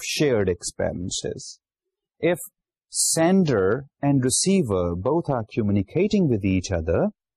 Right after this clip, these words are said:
and they are exchanging shared experiences, amount is hi-, towards higher, then of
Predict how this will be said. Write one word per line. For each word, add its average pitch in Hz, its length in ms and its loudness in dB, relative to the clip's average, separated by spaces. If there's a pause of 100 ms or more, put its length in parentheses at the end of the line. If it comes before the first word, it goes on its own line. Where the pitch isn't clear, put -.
(160)
and 135 200 2
they 131 60 2
are 127 100 2
exchanging 185 880 2 (580)
shared 143 760 2
experiences, 95 960 -2
amount 135 480 2
is 139 180 0 (160)
hi-, 120 200 -6
towards 139 340 2 (160)
higher, 151 640 2 (640)
then 131 140 2
of 127 80 0